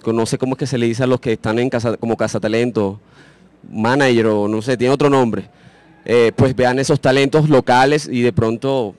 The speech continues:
quién quita que lo hagan contacto. Entonces la plataforma se ha brindado y se ha dado, y muchas agrupaciones que están aquí en Bogotá y que están en Bar-, eh, han tocado allá en la casa.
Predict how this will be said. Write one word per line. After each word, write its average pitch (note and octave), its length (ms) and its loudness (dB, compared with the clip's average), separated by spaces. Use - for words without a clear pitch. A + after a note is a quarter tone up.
quién B2 160 -2
quita C#3 240 -2
que C3 80 -6
lo B2 120 2
hagan A#2+ 160 0
contacto. C3+ 440 0
Entonces G#2+ 360 -6
la B2+ 160 -2
plataforma A#2+ 560 0
se - 100 -6
ha C3+ 60 4
brindado C#3+ 400 4
y - 20 0
se C#3 140 -2
ha - 20 2
dado, C3 420 2
y A#2+ 280 -2
muchas A#2+ 340 0
agrupaciones C3 760 -2
que - 80 -6
están A#2 240 -2
aquí C3 180 -2
en C3+ 80 0
Bogotá C3 560 2
y A#2+ 220 -2
que - 100 -12
están A2 200 -4
en A#2+ 60 -4
Bar-, C3+ 200 -2
eh, A2+ 280 0
han A2+ 200 -4
tocado A#2+ 320 2
allá A#2 100 2
en A#2 60 0
la A#2 100 -2
casa. A#2 300 -2